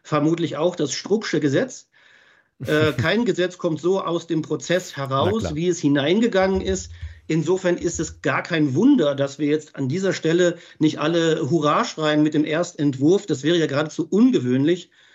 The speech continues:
Speaker 1: ähm, und geht insofern einen ganz normalen Prozess, bei dem noch ein politisches Ringen auf den unterschiedlichsten Ebenen um die beste, äh, Variante dieses Gesetzes stattfinden wird. Das wird noch einige Zeit dauern, aber es muss nicht länger dauern, als wir uns ursprünglich vorgesehen haben.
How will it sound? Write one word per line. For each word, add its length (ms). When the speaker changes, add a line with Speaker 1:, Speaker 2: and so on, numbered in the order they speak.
Speaker 1:
ähm, 320
und 200
geht 320
insofern 480
einen 200
ganz 260
normalen 360
Prozess, 460
bei 120
dem 160
noch 180
ein 240
politisches 640
Ringen 280
auf 160
den 140
unterschiedlichsten 640
Ebenen 280
um 100
die 200
beste, 640
äh, 40
Variante 680
dieses 280
Gesetzes 360
stattfinden 480
wird. 180
Das 140
wird 100
noch 100
einige 280
Zeit 260
dauern, 320
aber 140
es 120
muss 220
nicht 220
länger 260
dauern, 280
als 200
wir 80
uns 100
ursprünglich 460
vorgesehen 500
haben. 240